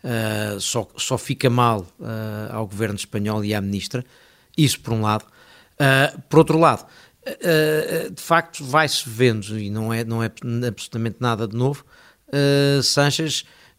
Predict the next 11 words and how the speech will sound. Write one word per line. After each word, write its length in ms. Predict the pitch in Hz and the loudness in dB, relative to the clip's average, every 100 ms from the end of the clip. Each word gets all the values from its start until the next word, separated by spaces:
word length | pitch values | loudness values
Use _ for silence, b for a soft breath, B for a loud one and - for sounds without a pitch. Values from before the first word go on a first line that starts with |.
| _ | _
estará 380 | - - 139 139 | -2 2 4 2
por 260 | - 160 | 2 0
tudo 480 | 139 - 143 160 147 | 0 0 0 0 -2
para 360 | - - 135 131 | -4 2 4 4
ser, 420 | - - 127 131 | 2 2 4 2
eh, 680 | 135 - 120 113 113 110 110 | 0 -4 -2 0 0 -2 -6
me-, 400 | 110 113 123 113 | -6 -4 -4 -4
ser 240 | - 117 | -4 -4
primeiro-ministro 640 | - 110 117 104 101 - 107 | -2 -2 -2 -2 -6 -8 -12
e, 40 | |
portanto, 400 | - - 113 104 | -16 -6 -6 -6